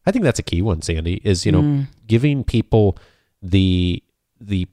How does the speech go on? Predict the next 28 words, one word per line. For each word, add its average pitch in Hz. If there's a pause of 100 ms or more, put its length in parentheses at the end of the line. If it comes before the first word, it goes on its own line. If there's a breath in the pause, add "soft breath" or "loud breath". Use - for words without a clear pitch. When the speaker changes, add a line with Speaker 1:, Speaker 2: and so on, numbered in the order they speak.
(340)
Speaker 1:
power 139
to 95
be 101
able 101
to 87 (240)
prevent 92
some 85
of 82
these 80
incidents 95
and 85
to 82
have 98
the -
confidence 82
to -
be 85
able 85
to 82 (320 soft breath)
respond 85
when 82
these, 82
when 90
they 80
run 82
into 87
these 80
situations. 80